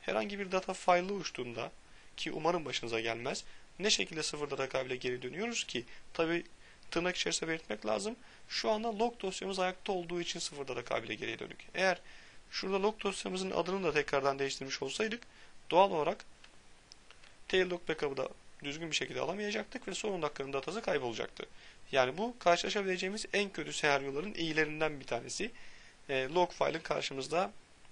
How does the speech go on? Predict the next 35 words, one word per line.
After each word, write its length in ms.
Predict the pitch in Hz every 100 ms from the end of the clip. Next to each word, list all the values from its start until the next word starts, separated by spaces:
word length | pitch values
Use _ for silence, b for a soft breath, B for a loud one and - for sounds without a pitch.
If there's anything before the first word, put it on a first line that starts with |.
| - - - - - - - -
sağlam 380 | - - 147 147
bir 80 | 131
şekilde 260 | 147 160
duruyor 180 | 151 160
olması. 340 | 143 120 - - - -
Gördüğünüz 320 | - 202 208
gibi 140 | 214
yeni 180 | 214 220
bir 60 | 214
tane 180 | 214 202
data 160 | 196
file 260 | 196 208 185
atmış 300 | - - -
buraya. 260 | 123 147 - B B B
Adventure 340 | 147 156 170 170
Works 400 | - 160 165 -
Data 180 | 160
nokta 400 | 139 131 - 196 - B B -
M 220 | - 139 120
D 160 | -
F. 100 | - - B B B B -
Bu 180 | 214 294
videoda 260 | 254 240 254
senaryo 400 | 226 220 214 214
bir 120 | 214
ve 80 | 214
senaryo 320 | 190 185 190
ikiyi 260 | 185 202
işledik. 400 | 190 - 151 - - B B B -
Gelecek 420 | 175 202 247 -
videoda 260 | 214 214 208
da 100 | 220
senaryo 380 | 196 196 196
üç 240 | 208 208
ve 120 | -